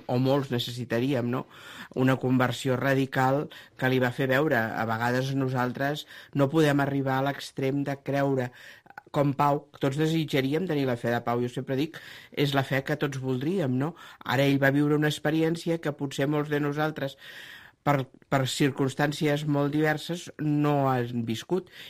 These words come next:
i potser això també a vegades ens fa que no siguem aquests cristians que hauríem de ser davant de,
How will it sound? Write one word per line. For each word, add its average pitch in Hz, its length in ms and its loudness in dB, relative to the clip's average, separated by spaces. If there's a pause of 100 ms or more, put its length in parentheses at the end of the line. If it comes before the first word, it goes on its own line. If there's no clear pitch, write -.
i 143 160 0
potser 139 240 0
això 160 160 4
també 160 220 4
a 165 60 4
vegades 160 360 4
ens 165 160 -4
fa 170 220 0 (400)
que 160 140 2
no 156 100 4
siguem 165 380 2
aquests 160 280 -2
cristians 156 720 0 (420)
que 151 80 -4
hauríem 147 420 2
de 143 160 -2
ser 139 320 -2
davant 139 480 0
de, 123 360 2